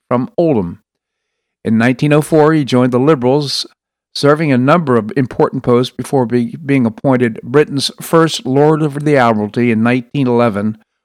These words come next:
where he worked to bring British Navy to the readiness for the war that he foresaw.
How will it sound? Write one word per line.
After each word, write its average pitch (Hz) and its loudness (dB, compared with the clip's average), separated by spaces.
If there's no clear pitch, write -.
where 131 2
he 123 2
worked 127 0
to 131 -6
bring 139 0
British 156 -2
Navy 131 2
to 123 -2
the 117 -4
readiness 120 2
for - -8
the 110 -2
war 117 0
that 104 -4
he 113 -2
foresaw. 104 -6